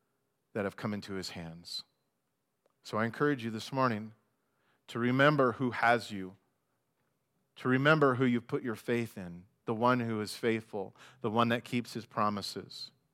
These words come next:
And I challenge you this morning, if you are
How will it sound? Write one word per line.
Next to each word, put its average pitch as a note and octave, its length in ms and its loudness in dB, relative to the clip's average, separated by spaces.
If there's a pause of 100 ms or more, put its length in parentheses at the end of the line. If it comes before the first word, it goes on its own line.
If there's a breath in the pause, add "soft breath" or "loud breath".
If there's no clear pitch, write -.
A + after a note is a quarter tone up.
(680)
And A2+ 80 0
I A#2 80 6
challenge C#3+ 540 6
you C3 100 2
this A#2+ 200 -4
morning, C#3+ 360 4
if A2+ 160 -4
you C#3 140 2
are B2 320 6